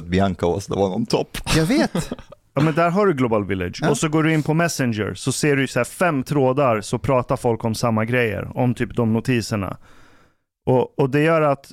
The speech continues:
Speaker 3: vi börjar bli mer tribal, rent omedvetet. Och en sak som är förbjudet i The Tribe, det är att du ska vara exceptionell.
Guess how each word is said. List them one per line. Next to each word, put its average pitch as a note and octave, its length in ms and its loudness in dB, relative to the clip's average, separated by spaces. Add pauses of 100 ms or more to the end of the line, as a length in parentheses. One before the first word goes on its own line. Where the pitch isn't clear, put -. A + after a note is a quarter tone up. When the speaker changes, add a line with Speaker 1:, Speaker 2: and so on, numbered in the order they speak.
Speaker 3:
vi C3 220 0
börjar C3+ 300 2
bli C#3+ 320 2
mer A#2+ 320 2
tribal, B2+ 680 0 (220)
rent A#2+ 260 0
omedvetet. B2 840 0 (420)
Och B2 180 0
en E3+ 220 0
sak C3+ 280 -2
som B2+ 180 0
är A#2 40 0
förbjudet B2+ 600 0
i A2 80 -6
The A2 80 -2
Tribe, - 420 -2 (720)
det C#3 80 4
är D3+ 60 6
att D3+ 140 0
du C3+ 100 2
ska - 180 0
vara A#2+ 180 2
exceptionell. - 760 -2